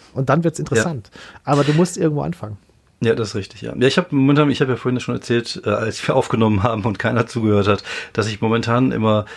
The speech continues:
Speaker 2: viel über die Zu-, Vergangenheit nachdenke, einfach weil mir auch wieder so Sachen einfallen,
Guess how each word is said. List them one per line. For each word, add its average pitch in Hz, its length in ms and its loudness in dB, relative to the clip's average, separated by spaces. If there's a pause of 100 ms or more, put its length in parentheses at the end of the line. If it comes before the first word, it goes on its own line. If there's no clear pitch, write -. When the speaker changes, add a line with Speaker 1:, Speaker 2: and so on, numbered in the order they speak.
(120)
Speaker 2:
viel 123 300 2
über 110 160 4
die 104 220 0
Zu-, - 360 -10
Vergangenheit 143 800 -2
nachdenke, 139 560 0
einfach 117 240 -4
weil 113 80 -6
mir 110 140 -2
auch 98 100 -10
wieder 110 220 2
so 107 160 -2
Sachen 110 260 -2
einfallen, 110 640 2